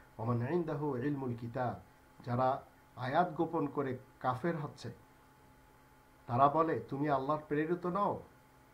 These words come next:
বলো, "আল্লাহ এবং যাদের নিকট আল কিতাবের, এই বিশেষ কিতাবের জ্ঞান রয়েছে,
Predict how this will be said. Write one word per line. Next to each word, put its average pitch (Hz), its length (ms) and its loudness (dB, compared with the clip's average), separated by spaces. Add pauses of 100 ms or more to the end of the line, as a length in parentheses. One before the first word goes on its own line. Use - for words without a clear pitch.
(380)
বলো, 135 400 2
"আল্লাহ 123 300 0
এবং 127 300 0
যাদের 131 380 0
নিকট 139 340 -2 (760)
আল 120 300 0 (260)
কিতাবের, 139 520 0
এই 107 120 -8
বিশেষ 120 360 -8
কিতাবের 123 520 -4
জ্ঞান 147 300 -2
রয়েছে, 127 400 -4